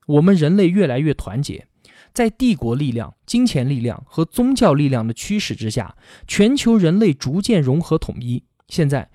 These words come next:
我们已经把全世界的人类都融合在了一个大家庭的屋檐之下。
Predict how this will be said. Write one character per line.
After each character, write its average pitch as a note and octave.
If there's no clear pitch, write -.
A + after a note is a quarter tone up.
我 F3
们 C#4
已 B3+
经 A#3
把 F3
全 E3
世 A#3+
界 G#3
的 C#3
人 A#2+
类 D3+
都 C#4
融 G3+
合 F3+
在 G3
了 C3+
一 C3+
个 B3+
大 F#3+
家 C#3
庭 B2
的 B2
屋 F3
檐 G#2+
之 G#2+
下。 -